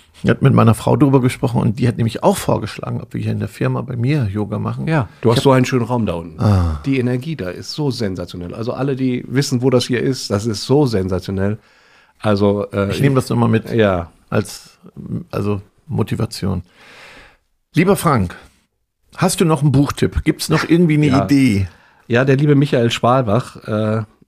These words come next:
Speaker 2: im Grunde genommen früher auch eine lange Berater- und, äh, Managementerfahrung, der hat aus meiner Sicht ein sehr, sehr gutes Buch geschrieben.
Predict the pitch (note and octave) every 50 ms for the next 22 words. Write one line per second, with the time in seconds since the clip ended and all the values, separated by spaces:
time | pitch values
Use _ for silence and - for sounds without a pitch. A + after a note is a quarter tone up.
0 | _ _ - - - - A#2+ A2+ A2 G#2+ - A2 A#2 B2+ B2 B2 A#2+ A#2+ A#2+ A#2+
1 | A2+ - - B2 B2 A2 G#2+ A2+ A#2+ - B2 A2 A2 A2 A2 A#2+ C3 B2 A#2+ G#2
2 | A2+ A2+ A#2 - B2+ A#2+ A#2 A2+ - - G#2 G#2 G2+ - - G#2 G#2 G2+ G#2+ A#2
3 | B2 B2 - A#2 A2+ A#2 - - - - - A2 G#2+ G#2+ A2 A2 G#2+ - - G2
4 | G2 A2+ A2+ - - _ _ _ _ _ - - A2 - A2+ A2+ A#2 A#2 G#2+ G#2
5 | G#2+ A2 G#2 G2+ G2+ G2+ G#2 G2+ A2 A2+ A#2+ A2+ A#2 G#2+ - A2+ A2 - G2+ -
6 | - B2+ B2 - - A#2+ - - A#2+ A2+ A2+ A#2+ A2+ A2